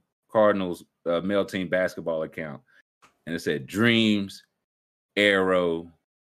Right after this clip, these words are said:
to reality. Hashtag go cards." It's got a picture of Danny Manning and Nolan Smith and,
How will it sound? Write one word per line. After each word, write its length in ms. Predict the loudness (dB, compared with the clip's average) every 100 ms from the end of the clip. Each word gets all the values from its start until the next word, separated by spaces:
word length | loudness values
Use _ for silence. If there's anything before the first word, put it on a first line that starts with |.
| _ -18
to 120 | -12
reality. 720 | -4 0 2 0 -4 -14 -18 _ _ _ _ -4
Hashtag 560 | 0 0 -2 -6 -6 -4
go 180 | -6
cards." 640 | -4 -2 -2 -2 -10 _ _ _ _ _ _
It's 80 | -8
got 120 | -8
a 40 |
picture 320 | -2 -2 0 -2
of 100 | 0
Danny 280 | 2 2
Manning 560 | 2 2 2 0 -4 -8 _ _ _ -14
and 120 | -6
Nolan 300 | 0 2 2
Smith 460 | -4 -4 -2 -2 -6 -18 _ _
and, 540 | -14 -12 -12 -12 -12